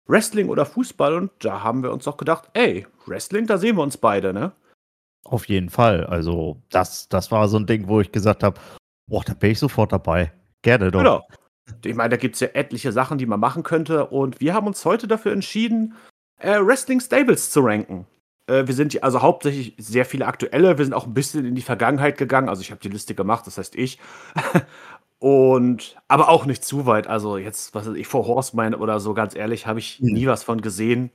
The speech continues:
Speaker 1: Ja, bringt mir nix. Genau. Äh, ja, hauptsächlich W W E. Wir haben auch ein paar relevante von,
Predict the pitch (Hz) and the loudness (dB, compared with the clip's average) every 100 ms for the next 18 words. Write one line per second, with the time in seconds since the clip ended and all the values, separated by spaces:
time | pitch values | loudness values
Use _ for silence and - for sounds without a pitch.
0 | _ _ _ _ _ _ 92 104 - _ | _ _ _ _ _ _ -2 -2 -2 _
1 | _ _ _ _ 120 131 120 98 - - | _ _ _ _ -8 -4 -4 -4 -8 -16
2 | _ _ _ _ _ _ _ _ _ _ | _ _ _ _ _ _ _ _ _ _
3 | _ _ _ _ - 233 90 - _ _ | _ _ _ _ 2 2 2 -6 _ _
4 | _ - 160 151 139 120 98 190 185 175 | _ 0 2 4 2 0 4 2 2 -2
5 | 139 156 143 151 269 269 - - 147 160 | 0 2 2 2 2 0 -4 -8 -4 0
6 | 110 135 127 143 151 147 123 127 180 180 | 0 0 -2 2 2 4 4 4 4 0
7 | 170 - 120 110 - | -2 -2 -2 -2 -8